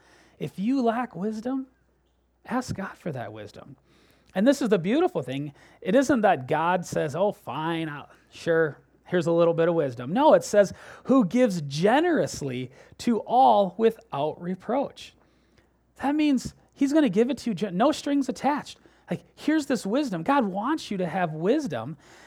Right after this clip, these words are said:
And it says that is going to be without reproach, no strings attached. You want wisdom? He says,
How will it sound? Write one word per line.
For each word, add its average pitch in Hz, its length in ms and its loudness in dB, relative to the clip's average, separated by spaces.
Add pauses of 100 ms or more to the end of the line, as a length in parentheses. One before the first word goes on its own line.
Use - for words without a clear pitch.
(160)
And 208 160 2
it 240 120 2
says 220 560 6 (180)
that 196 120 2
is 196 80 2
going 247 160 0
to 233 60 0
be 220 100 0
without 220 420 -2
reproach, 208 480 -4
no 247 140 0
strings 254 380 -4
attached. - 520 -8 (800)
You 185 180 -4
want 269 240 -2
wisdom? 247 400 -4
He 202 60 -4
says, - 300 -12